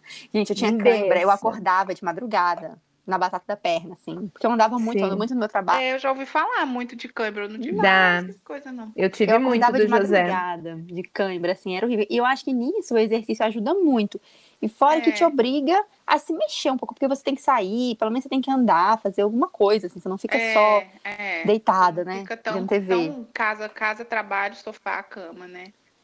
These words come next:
Speaker 1: Isso. Não,
Speaker 3: Eu
Speaker 1: eu
Speaker 3: acho
Speaker 1: acho
Speaker 3: que
Speaker 1: que é
Speaker 3: faz
Speaker 1: bom
Speaker 3: diferença.
Speaker 1: você tá bem disposta e preparar seu corpo, porque eu, pelo menos, senti um baque muito grande no, no pós, assim, nossa,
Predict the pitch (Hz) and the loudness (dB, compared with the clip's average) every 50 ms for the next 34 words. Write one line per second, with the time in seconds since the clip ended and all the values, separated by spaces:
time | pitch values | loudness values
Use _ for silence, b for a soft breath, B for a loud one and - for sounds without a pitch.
0 | _ _ _ - 247 220 220 214 208 - 247 220 277 294 311 302 294 294 294 302 | _ _ _ -4 -2 0 0 0 -2 -2 -2 -2 0 2 4 6 6 6 4 2
1 | - - - 294 254 202 226 247 302 349 330 277 240 262 226 254 233 - 233 233 | 0 -4 -4 -4 -2 0 -2 -2 -2 -4 -4 -2 -4 -4 -4 -4 -4 -2 -2 -2
2 | 190 202 196 202 208 - - - 214 214 240 262 254 247 - - 220 - 226 220 | -2 -4 -6 -8 -10 -14 -6 -2 0 0 0 0 -2 -6 -8 -8 -6 -6 -4 -2
3 | - 220 214 214 - 190 180 - - 214 226 226 233 220 - 208 - - 220 - | -2 -2 -2 -2 -4 -6 -8 -2 0 0 2 2 0 -4 -10 -14 -12 -12 -12 -12
4 | - _ - 226 220 214 208 226 285 - 311 269 269 247 247 240 - 240 226 - | -10 _ 0 2 2 4 4 2 2 2 0 0 0 -2 -4 -6 -6 -6 -4 -2
5 | 247 233 233 - 226 - 214 240 320 427 440 370 285 262 254 269 302 311 320 311 | 2 4 4 2 2 0 -4 -2 0 0 0 2 2 0 0 0 0 0 -2 -2
6 | - 427 - 277 262 269 262 269 277 - - 370 330 - - - 220 196 196 - | -4 -2 -2 -2 -2 0 0 -2 -2 0 4 4 6 6 4 2 0 -2 -6 -6
7 | - 208 196 190 185 185 185 190 226 294 - - - 214 190 180 | -6 -6 -6 -4 -2 0 0 0 0 0 -4 -6 -6 -6 -6 -6